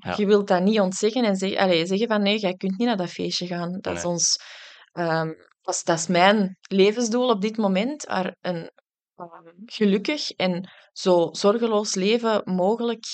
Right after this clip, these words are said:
Speaker 2: bezorgen."
Speaker 1: Mhm.
Speaker 2: Dus dat is echt gewoon, ja, prioriteit nummer
Speaker 1: Dat is het
Speaker 2: één.
Speaker 1: belangrijkste nog.
Speaker 2: Ja, want ze gaat, allee, want het, ja, als
Speaker 1: Er
Speaker 2: er
Speaker 1: gaat
Speaker 2: geen
Speaker 1: iets
Speaker 2: genezing komt, dan gaat ze dat nog heel lang zelf moeten doen.
Speaker 1: Ze, ze doen onderzoek, maar ja, zolang dat de oorzaak niet,
Speaker 2: Nee.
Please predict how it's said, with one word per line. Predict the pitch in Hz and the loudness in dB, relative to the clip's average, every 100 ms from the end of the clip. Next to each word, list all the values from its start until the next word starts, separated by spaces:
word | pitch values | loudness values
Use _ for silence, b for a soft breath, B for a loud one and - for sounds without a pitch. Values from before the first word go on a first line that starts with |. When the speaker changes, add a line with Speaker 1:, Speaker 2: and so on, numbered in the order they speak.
| - _ _ | -14 _ _
Speaker 2:
bezorgen." | 190 190 165 175 180 175 | -8 -2 0 0 -2 -8
Speaker 1:
Mhm. | 180 _ | -10 _
Speaker 2:
Dus | 196 196 | -2 4
dat | 208 | 4
is | 208 | 2
echt | 202 208 - | -8 -8 -8
gewoon, | - 180 185 185 185 - _ _ _ _ _ | -6 -2 -2 -2 -6 -10 _ _ _ _ _
ja, | - 165 | -4 -2
prioriteit | 175 175 170 175 165 185 190 | -2 -2 -2 -2 0 0 0
nummer | 180 170 | -4 -6
Speaker 1:
Dat | - - | -8 -8
is | 180 | -4
het | 214 | -4
Speaker 2:
één. | 247 | -4
Speaker 1:
belangrijkste | 90 175 220 185 85 - | -4 -4 -2 -2 -4 -6
nog. | 165 | 2
Speaker 2:
Ja, | 214 220 - | 6 6 4
want | - 208 190 | -2 -2 -2
ze | 185 | -2
gaat, | 180 175 - | -2 -2 -8
allee, | 190 190 196 _ _ _ | -10 -10 -12 _ _ _
want | 190 185 | -20 -20
het, | 185 208 _ _ _ _ _ _ _ _ - | -20 -20 _ _ _ _ _ _ _ _ -12
ja, | 185 185 190 | -8 -6 -4
als | 202 | -2
Speaker 1:
Er | 196 | 2
Speaker 2:
er | |
Speaker 1:
gaat | 247 | 6
Speaker 2:
geen | 247 | 6
Speaker 1:
iets | 247 | 6
Speaker 2:
genezing | 220 220 254 277 294 | 6 8 8 6 0
komt, | 294 302 311 - - | 2 0 -2 -10 -8
dan | 233 226 208 | -2 4 6
gaat | 214 208 | 6 4
ze | 214 | 6
dat | 196 196 | 6 6
nog | 190 - | 2 -4
heel | 190 196 214 247 262 | -2 4 6 8 8
lang | 254 254 | 6 4
zelf | 247 220 240 | 2 0 0
moeten | 233 196 175 | -2 -4 -4
doen. | 180 | -2
Speaker 1:
Ze, | - 120 117 | 2 4 4
ze | 104 | 2
doen | 104 117 123 | 2 4 4
onderzoek, | 107 131 131 151 160 | 4 4 4 4 4
maar | 123 120 | 4 4
ja, | 131 | 4
zolang | 110 113 113 | 4 2 4
dat | 104 | 0
de | - | 2
oorzaak | 107 113 107 - | 2 4 2 0
niet, | 101 95 - - | -2 -2 -6 -2
Speaker 2:
Nee. | 254 240 | 4 4